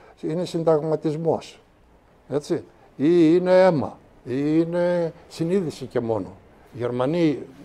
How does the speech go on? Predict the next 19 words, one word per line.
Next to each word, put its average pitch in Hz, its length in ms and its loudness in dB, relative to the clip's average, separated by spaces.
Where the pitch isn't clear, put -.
όταν 143 260 2
χρει-, - 200 -4
όταν 143 220 4
χρειαζόταν 139 540 6
να 131 60 0
επιστρατεύσουν 117 840 0
την 123 120 -4
εθνική 117 340 -4
τους 127 200 -8
ενότητα 117 560 -4
και 127 120 -2
δεν 156 180 -2
είχαν 165 240 0
άλλο 143 200 4
τρόπο, 131 340 0
διότι 127 480 4
ήταν 143 280 2
ατομοκεντρικοί, 123 880 0
ότι 120 500 -2